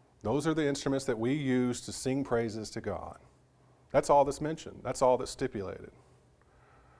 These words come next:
There is no mention also either to sit and listen to others sing. What does it say? We are to sing one to another.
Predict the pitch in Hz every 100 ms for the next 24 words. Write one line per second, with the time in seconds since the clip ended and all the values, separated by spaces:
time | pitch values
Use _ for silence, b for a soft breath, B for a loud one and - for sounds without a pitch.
0 | b b b b b b b _ _ _
1 | 127 139 139 120 131 143 147 151 147 170
2 | 185 143 151 - 156 185 180 151 160 165
3 | 208 B B B B B B B B B
4 | B B - 135 - 165 170 151 151 165
5 | 170 196 208 - - 95 78 - b b
6 | b b b _ _ b b b b b
7 | b b b b b _ - 139 143 135
8 | 185 165 113 165 135 - 151 131 143 139
9 | 127 110 117 90